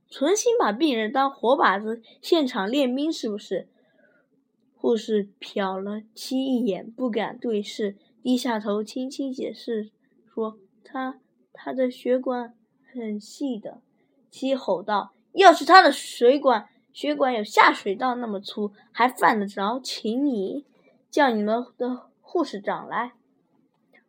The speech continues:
护士轻轻放下针具：“请稍等，我这就去叫护士长。”说罢，他转身要走。“请留步！”我把他叫住。见他站住了，我语气平和地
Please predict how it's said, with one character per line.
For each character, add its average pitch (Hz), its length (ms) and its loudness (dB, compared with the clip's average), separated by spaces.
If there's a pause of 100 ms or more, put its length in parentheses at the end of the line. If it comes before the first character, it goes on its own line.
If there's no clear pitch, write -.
护 262 180 2
士 226 180 -2
轻 233 380 -8
轻 240 300 -6
放 233 280 -6
下 202 240 -6
针 220 300 -8
具 202 300 -8 (640)
：“请 208 300 -6
稍 254 260 -4
等， 208 300 -4
我 190 120 -4
这 262 200 -4
就 233 160 2
去 208 240 -8
叫 208 200 -4
护 214 300 -10
士 202 240 -8
长。” 190 220 -10 (180)
说 226 220 -2
罢， 208 200 2
他 220 160 -6
转 208 300 -4
身 214 220 -8
要 208 160 -2
走。 - 160 -10 (360)
“请 220 240 -8
留 208 240 0
步！” 294 380 0
我 226 160 0
把 226 140 0
他 214 120 -8
叫 247 300 0
住。 185 240 -10 (680)
见 254 220 -2
他 240 220 -4
站 247 300 0
住 185 180 -6
了， - 160 -6
我 214 240 -4
语 208 240 -4
气 214 260 -8
平 220 320 -6
和 240 220 -4
地 190 240 -4